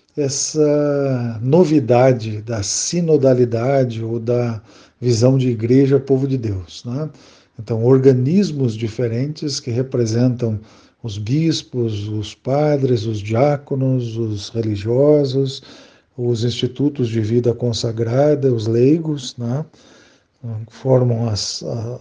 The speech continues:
os, os organismos do povo de Deus, é, responsabilizando-se, é, por planejar, executar e avaliar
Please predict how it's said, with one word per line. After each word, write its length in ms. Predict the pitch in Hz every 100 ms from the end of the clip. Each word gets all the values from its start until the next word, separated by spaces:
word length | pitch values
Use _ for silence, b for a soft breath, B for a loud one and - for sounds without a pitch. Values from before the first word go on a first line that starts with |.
| _
os, 460 | 185 135 107 - 135
os 180 | 120
organismos 800 | 131 127 120 107 131 135 117 113
do 100 | 107
povo 300 | 107 117 113
de 120 | 123 135
Deus, 520 | 123 151 196 202 - B B B B B B -
é, 400 | 135 131 135 135
responsabilizando-se, 1700 | 104 196 - 202 175 - 170 170 160 113 113 113 104 110 - 123 107 98 _ _
é, 500 | 127 117 113 110 101 b b b b _ -
por 720 | 123 123 120 117 113 107 101 98 _ _
planejar, 840 | - 147 160 120 107 127 143 147 135 131
executar 840 | 117 135 135 127 - 117 143 147 131 _ _ _ _ _ _ -
e 140 | 110
avaliar 840 | 117 135 127 131 127 120 117 151